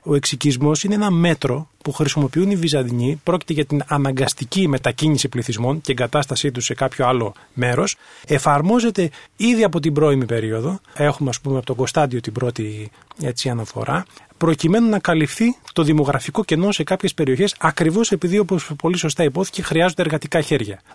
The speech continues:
Τώρα που έχει προηγηθεί ο λοιμός, που έχουν προηγηθεί καταστροφές, που έχει προκύψει το δημογραφικό κενό. Και δεν είναι δυνατό να μεταφερθούν πληθυσμοί, το κενό αυτό κατά κάποιο τρόπο αναπληρώνουν οι Σλάβοι. Βέβαια, εδώ πρέπει να πούμε κάτι,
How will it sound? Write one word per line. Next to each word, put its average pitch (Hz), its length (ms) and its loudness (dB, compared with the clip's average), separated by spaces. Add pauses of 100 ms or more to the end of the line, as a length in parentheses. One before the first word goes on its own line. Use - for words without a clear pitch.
(160)
Τώρα 226 260 2
που 220 100 0
έχει 233 220 0
προηγηθεί 190 460 0
ο 214 80 4
λοιμός, 190 460 0 (260)
που - 80 0
έχουν 185 200 0
προηγηθεί 196 420 0
καταστροφές, 180 800 -2 (320)
που 156 100 4
έχει 185 200 2
προκύψει 180 460 -4
το 190 100 -2
δημογραφικό 175 540 -2
κενό. 170 360 -2 (220)
Και 175 180 2
δεν 247 180 4
είναι 240 180 6
δυνατό 165 460 2
να 147 120 4
μεταφερθούν 143 520 0
πληθυσμοί, 135 540 2 (300)
το 180 100 -2
κενό 185 280 0
αυτό 214 380 0 (140)
κατά 175 220 0
κάποιο 208 340 0
τρόπο 190 380 2 (160)
αναπληρώνουν 170 800 2 (180)
οι 147 80 -2
Σλάβοι. 123 440 -2 (260)
Βέβαια, 139 680 0 (320)
εδώ 139 260 0
πρέπει 196 320 0
να 156 340 0
πούμε 180 240 2
κάτι, 131 460 -2